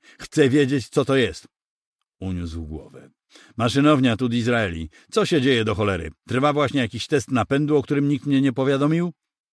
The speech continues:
Słabe wibracje zmieniły się w wyraźne drżenie.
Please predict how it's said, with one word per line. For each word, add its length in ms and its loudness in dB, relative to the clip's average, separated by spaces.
Słabe 380 -10
wibracje 720 -12
zmieniły 460 0
się 200 -4
w 80 -14
wyraźne 680 -6
drżenie. 680 -14